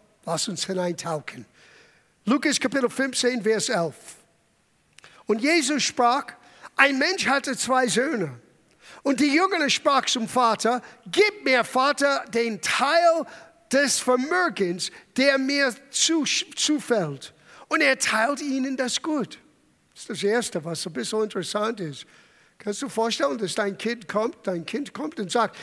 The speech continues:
„Ich möchte jetzt meine Erbschaft haben, bevor du gestorben bist?“ Ja, hallo? Normalerweise, eine Erbschaft wird ausgeteilt, nachdem jemand gestorben ist.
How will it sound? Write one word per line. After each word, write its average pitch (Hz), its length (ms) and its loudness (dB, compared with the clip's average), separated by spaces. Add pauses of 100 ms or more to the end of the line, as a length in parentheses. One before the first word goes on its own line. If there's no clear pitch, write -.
(140)
„Ich 277 120 0
möchte 247 360 0
jetzt 247 420 0
meine 233 240 -2
Erbschaft 240 560 -2
haben, 226 400 -2 (220)
bevor 254 380 4
du 294 120 -2
gestorben 226 600 -2
bist?“ 339 400 -4 (960)
Ja, 226 180 2
hallo? 247 720 4 (2250)
Normalerweise, 254 840 4
eine 254 240 0
Erbschaft 269 640 2
wird 247 200 2 (120)
ausgeteilt, 240 960 0 (180)
nachdem 359 840 0
jemand 208 600 0
gestorben 185 640 0
ist. 147 560 -6